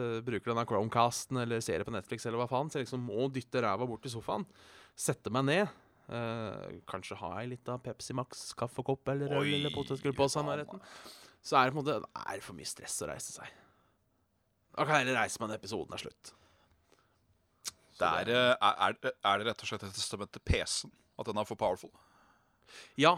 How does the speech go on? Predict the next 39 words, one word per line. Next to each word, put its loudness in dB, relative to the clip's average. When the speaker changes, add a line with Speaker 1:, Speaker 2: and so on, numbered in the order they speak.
Speaker 1:
det, 6
det 4
er 8
det 4
helt 2
klart -4
for -8
min -4
del. -4
Eh, -4
du -10
kan -6
gjøre -4
for -6
mye -10
med -10
P -6
C-en. -10
Eh, -4
sånn 2
er 2
jeg -2
også, -14
eh, -8
samme 0
hvis -2
jeg -2
har 4
med -2
denne, -2
denne -4
telefonen -6
her, -6
så -2
Speaker 2:
Ja, 6
Speaker 1:
blir 4
Speaker 2:
ja. 2
Speaker 1:
jeg -2
også, -2